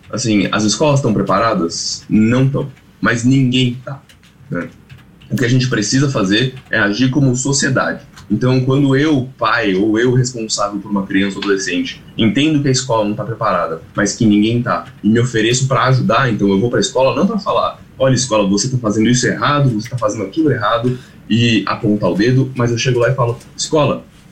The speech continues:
tô vendo que a gente tá com um problema aqui. Como que eu faço? Como que eu, pai responsável, posso ajudar você a desempenhar o seu currículo da melhor forma? Como que eu, pai, posso ajudar o meu filho ou minha filha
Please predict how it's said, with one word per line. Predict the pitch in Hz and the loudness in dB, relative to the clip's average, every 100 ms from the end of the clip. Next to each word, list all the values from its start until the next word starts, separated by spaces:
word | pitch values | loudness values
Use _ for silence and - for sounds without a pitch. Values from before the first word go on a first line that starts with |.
| - | -6
tô | 160 | 0
vendo | 135 147 151 | 2 2 2
que | 143 | 2
a | |
gente | 131 127 | 0 0
tá | 135 | 0
com | 127 | 0
um | 123 | 0
problema | 135 113 104 110 120 | 0 0 0 0 -2
aqui. | - 90 - - - - - - - - - - | 0 -2 -2 -10 -20 -20 -20 -20 -20 -20 -16 -2
Como | 165 185 | 0 2
que | 160 | 0
eu | 123 | -2
faço? | - 104 95 - | 0 -2 -2 -2
Como | 127 143 | 0 2
que | 127 | 2
eu, | 120 127 | 2 2
pai | 110 101 98 | 0 -2 -2
responsável, | - - 87 117 117 101 - - - - | -6 -10 -6 -2 -2 -4 -10 -14 -20 -2
posso | 131 143 139 | 0 2 0
ajudar | 117 110 107 | -2 0 0
você | 92 92 135 | 0 0 0
a | 120 | 0
desempenhar | 110 127 143 127 101 113 147 113 | 0 2 2 2 0 0 0 0
o | 101 | -2
seu | - 113 104 92 80 - - - | 0 2 2 2 -2 -10 -20 -4
currículo | 110 95 156 - 95 | 0 2 2 0 -6
da | 90 104 | -2 0
melhor | 110 113 - | 2 0 -2
forma? | - 87 78 76 - - | -4 -4 -4 -10 -20 -6
Como | 143 196 190 | 0 2 2
que | 127 | 0
eu, | 127 139 | 0 0
pai, | 117 131 131 | 0 0 0
posso | 127 107 127 | 0 0 0
ajudar | 120 113 107 131 | -4 0 0 2
o | 127 | 2
meu | 107 117 | 2 2
filho | 120 113 | 0 2
ou | 104 | 2
minha | 95 | 0
filha | 123 135 135 | 2 2 2